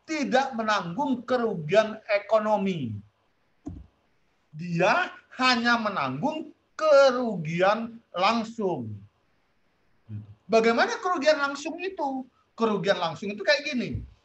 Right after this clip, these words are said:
Ada peristiwa, jadi Anda nanti buka di Google. Tapi saya waktu itu bukanya di Westlaw, di jurnal Westlaw. Di situ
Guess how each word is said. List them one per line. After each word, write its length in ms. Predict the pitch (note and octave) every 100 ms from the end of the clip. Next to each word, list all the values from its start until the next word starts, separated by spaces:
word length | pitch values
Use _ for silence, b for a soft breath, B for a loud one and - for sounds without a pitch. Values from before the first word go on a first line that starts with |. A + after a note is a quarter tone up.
| _ _ _ _ _
Ada 720 | A#3+ D4+ D4+ F#3+ E3 C#3+ A3+ - _ _
peristiwa, 880 | - C4+ C4 - B3+ G3 C#3+ D#3 F#3+
jadi 240 | F#3+ C4+
Anda 240 | A3+ B3 A3
nanti 320 | G#3+ G#3 G#3
buka 320 | A#3+ B3 C4
di 80 | G#3
Google. 480 | G#3 F3 F#3+ C#3+ - _ -
Tapi 240 | G#3 -
saya 240 | F#4 B3 A#3
waktu 320 | A3+ A3+ A3
itu 80 | F#4
bukanya 560 | A#3 G#3+ G#3 G#3+ A#3 D4+
di 320 | G#3+ A#3 C4+ -
Westlaw, 720 | G3+ G#3+ - A3 G3 E3+ D3 C3+ _ -
di 160 | F3 E3
jurnal 480 | G3+ G3 G3 G3 F#3
Westlaw. 560 | F#3+ - G3 F#3 D3+ C3 C3+ _ _ _ _ _ _ _ _ F3 E3+ _ _ _ _ _ -
Di 100 | B3
situ 240 | B3 C#4+